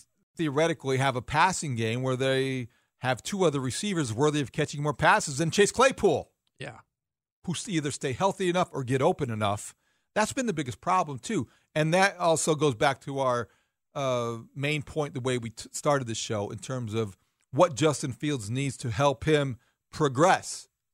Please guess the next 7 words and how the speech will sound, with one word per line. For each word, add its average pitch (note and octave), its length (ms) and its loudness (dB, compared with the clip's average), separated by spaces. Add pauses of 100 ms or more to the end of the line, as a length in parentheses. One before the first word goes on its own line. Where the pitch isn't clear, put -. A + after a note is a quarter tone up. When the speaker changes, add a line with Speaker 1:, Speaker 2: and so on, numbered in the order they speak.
Speaker 1:
as B2+ 180 0
a A#2 80 -4
passer, G#2 500 -6 (280)
improve D#3+ 680 2 (160)
as A2 200 -4
a G2+ 40 -8
quarterback. G2 640 -6